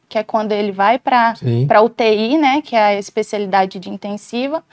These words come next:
Speaker 1: ou se a gente conseguiu resolver o problema ali mesmo e consegue mandar pra um setor de menor complexidade, que o caso é a enfermaria,
Speaker 2: Sim.
Speaker 1: né?
Speaker 2: Bom, n-, ó, Daniela, deixa eu te falar.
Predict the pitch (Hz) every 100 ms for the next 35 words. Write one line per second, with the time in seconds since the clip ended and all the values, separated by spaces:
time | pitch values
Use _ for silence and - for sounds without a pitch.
0 | - - _ _ - 269 277 330 339 330
1 | 320 302 302 - 285 - 247 277 269 254
2 | 254 247 247 262 247 220 240 247 247 240
3 | 240 240 247 277 277 277 - 262 247 269
4 | 262 254 247 262 _ _ _ - 247 254
5 | 247 247 247 226 240 240 240 233 247 254
6 | 247 247 240 - 247 240 220 202 - 208
7 | 226 214 214 233 233 226 233 269 233 180
8 | 180 _ 165 98 196 214 294 _ _ _
9 | _ _ - - - 180 139 135 135 135
10 | 127 - - - _ _ _ _ _ _
11 | _ _ - 151 135 151 135 139 139 151
12 | 135 - 151 117 101